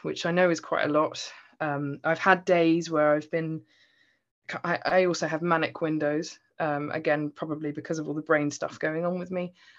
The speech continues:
I've had a few days in the past where I've written upwards of ten thousand words in a day. They don't happen very often. When I do, I'm obviously not <laughs> very well. Um, so a lot of my writing process is also balancing my mental health and making sure that I'm, I'm actually being sensible and treating it,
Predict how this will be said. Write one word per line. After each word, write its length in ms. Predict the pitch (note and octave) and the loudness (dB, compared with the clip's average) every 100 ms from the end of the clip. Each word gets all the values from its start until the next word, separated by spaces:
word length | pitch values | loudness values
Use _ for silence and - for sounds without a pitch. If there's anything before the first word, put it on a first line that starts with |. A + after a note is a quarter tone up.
| - | -4
I've 140 | F3 | -4
had 380 | - G#3 F3+ - | 0 4 2 2
a 80 | F3 | -8
few 380 | - - F#3 F3+ | -6 -6 -2 0
days 300 | E3+ D#3 D#3+ | 2 2 0
in 60 | |
the 80 | D#3+ | -4
past 400 | D#3 E3 D3+ - | -2 0 0 0
where 160 | D#3+ D#3 | 0 0
I've 120 | D3+ | 0
written 260 | D#3 - D3+ | -4 -4 -6
upwards 340 | C#3+ - D3+ | -6 -10 -10
of 80 | D3+ | -8
ten 220 | D#3+ D3+ | -6 -4
thousand 320 | D3+ C#3+ C#3+ | -2 -2 -2
words 240 | C#3+ C#3 C#3+ | -4 -4 -6
in 140 | C#3+ | -8
a 20 | |
day. 340 | C#3 C#3 C#3 C#3 - - | -4 -2 -4 -8 -16 0
They 80 | F#3 | 4
don't 160 | G#3+ | 4
happen 460 | A3 A3+ G3 - D#3+ | 4 2 2 0 0
very 220 | D#3+ D3 | 2 4
often. 500 | C#3 - - C#3 D3 | 2 0 -10 -8 -6
When 140 | D#3 D3+ | -4 -4
I 80 | |
do, 260 | D3 D#3+ D3 | -2 0 2
I'm 160 | C#3 D3 | 2 0
obviously 320 | D3 C#3 D3+ | -4 -8 -6
not 220 | C#3+ C#3 | -6 -4
<laughs> 0 | |
very 280 | F3 - G3+ | -6 -4 -2
well. 300 | D#3+ C3+ C3+ - - - - - _ - | -2 -4 -6 -12 -20 -20 -20 -20 _ -2
Um, 480 | D#3 D3 C#3 C#3 D3 _ _ _ - | 2 2 2 -2 -6 _ _ _ -4
so 200 | - G3+ | 4 6
a 20 | |
lot 200 | G3+ G#3 | 10 10
of 80 | A3+ | 8
my 140 | D#3+ | 4
writing 360 | D3 F3+ F#3+ E3 | 6 6 4 -4
process 440 | - C#3+ - D3+ | -2 -4 -4 -8
is 120 | D3+ | -8
also 240 | E3 D#3 D3 | -8 -6 -6
balancing 480 | C#3+ D3+ C#3+ - D#3 | -2 -2 -4 -6 -6
my 120 | C#3+ | -6
mental 300 | C#3+ C3+ C3+ | -6 -8 -8
health 320 | D3 C3+ B2 | -6 -6 -6
and 80 | C#3+ | -8
making 300 | C#3 C3+ C#3+ | -8 -8 -10
sure 200 | - C#3+ | -8 -6
that 100 | C#3 | -6
I'm, 220 | C3 C3+ B2 _ _ _ _ - | -6 -8 -14 _ _ _ _ -4
I'm 120 | D3+ | -2
actually 260 | C#3 - | -2 -2
being 200 | D3 D3 | 0 0
sensible 560 | C3+ - C3+ B2 B2+ A2+ | 0 -2 -4 -6 -8 -8
and 100 | C3 | -6
treating 400 | - C#3 B2 B2+ | -6 -6 -4 -6
it, 120 | B2 | -6